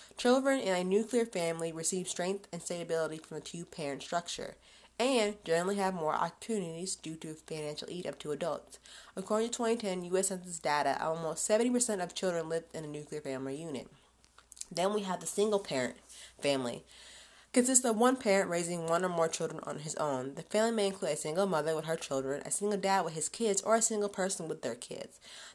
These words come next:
The single-parent family is the biggest change society has seen in the terms of the change in family structure.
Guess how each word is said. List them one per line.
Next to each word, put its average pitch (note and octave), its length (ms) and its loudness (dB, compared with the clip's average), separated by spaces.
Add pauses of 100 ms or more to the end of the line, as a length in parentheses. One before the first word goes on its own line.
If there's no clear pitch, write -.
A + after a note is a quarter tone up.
(120)
The - 40 -6
single-parent B3 640 2
family E3+ 380 -2
is D3+ 100 -6
the D#3+ 80 -4
biggest F#3+ 480 2
change E3+ 320 0
society D#3+ 360 -2
has D#3 140 -6
seen D#3 360 -6 (100)
in E3 140 -6
the D#3+ 60 -6
terms C#3 360 -6 (1000)
of D3+ 100 -6
the D#3 40 -8
change D3+ 320 -4
in D3+ 140 -6
family C3 320 -4
structure. - 540 -2